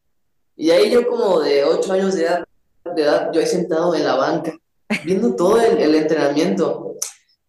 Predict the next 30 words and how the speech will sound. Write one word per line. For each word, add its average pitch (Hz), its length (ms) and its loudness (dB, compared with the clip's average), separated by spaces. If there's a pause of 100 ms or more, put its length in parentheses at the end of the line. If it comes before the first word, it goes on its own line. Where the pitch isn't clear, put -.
Y 135 160 0
yo 139 140 4 (540)
veía 151 380 4
que 151 140 -6
pegaba 143 560 2
duro 156 800 6
y 147 120 2
que 147 200 -6
gritaba 160 1080 0 (720)
y 131 140 -6
que 139 100 -2
era 156 140 4
el 160 80 2
mejor. 156 320 4
Entonces, 156 720 2 (260)
yo 147 180 2
eso 147 180 2
ya 160 120 4
lo 170 100 4
iba 170 180 4
aquí, 160 180 -2
mira, 143 340 0 (220)
procesando, 143 680 -2
que - 240 -6
quiero 160 180 0
ir 175 60 2
así, - 300 -2
quiero 156 160 0
hacer 151 180 0
esto. 175 560 -2